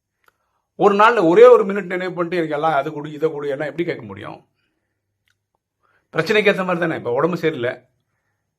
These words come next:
டாக்டர்கிட்ட போறீங்க, ஒரு இன்ஜெக்ஷன் போடுறாரு, மாத்திரை கொடுக்குறாரு, வெளியே வந்து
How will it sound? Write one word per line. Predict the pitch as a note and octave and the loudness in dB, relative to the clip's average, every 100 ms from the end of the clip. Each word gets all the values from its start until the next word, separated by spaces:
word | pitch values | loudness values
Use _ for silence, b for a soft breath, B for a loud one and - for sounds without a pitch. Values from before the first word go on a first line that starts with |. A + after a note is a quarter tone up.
| _ _ _ | _ _ _
டாக்டர்கிட்ட | D#3+ E3 E3 D#3 | 0 0 0 -4
போறீங்க, | C#3+ A#2+ C3 - _ _ _ _ | -4 -4 -8 -8 _ _ _ _
ஒரு | D3+ | -8
இன்ஜெக்ஷன் | D3+ D#3 E3 C#3 | -4 -4 -6 -4
போடுறாரு, | C3 D#3+ | -2 0
மாத்திரை | D3+ D3+ D3 | 0 -2 -4
கொடுக்குறாரு, | B2+ E3 | -4 -2
வெளியே | D#3 D3 | -2 -4
வந்து | B2 | -6